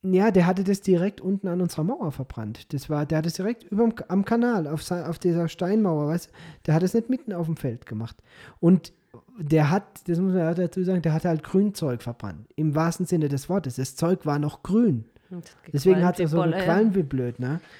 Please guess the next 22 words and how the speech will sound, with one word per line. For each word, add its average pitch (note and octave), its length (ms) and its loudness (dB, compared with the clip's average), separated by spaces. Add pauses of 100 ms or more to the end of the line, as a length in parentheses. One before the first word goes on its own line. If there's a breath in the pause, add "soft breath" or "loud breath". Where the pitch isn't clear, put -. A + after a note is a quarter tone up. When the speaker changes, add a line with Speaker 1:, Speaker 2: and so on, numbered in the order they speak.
(220 loud breath)
Speaker 2:
Ja. G3 140 -12
Speaker 1:
Und, D3+ 300 -4
äh, D#3 320 2
ich - 240 -8
hab E3+ 100 -2
halt F3 400 -2
trockenes D3 540 -2
Zeug A2+ 240 -4
verbrannt. A2 440 -6
Das D#3 420 -8 (200)
Speaker 2:
<laughs> - 140 -20
Ja, - 140 -16 (460 loud breath)
sehr B3+ 200 -4
trockenes. E3 500 -12 (480)
Speaker 1:
Ja, B2 240 2
das B2 180 -6
lag A#2 160 -2
da C3 140 0
schon A2+ 220 -4
eine A2+ 120 -4
Weile. A2 360 -6 (1120 soft breath)
Naja. A#2 360 0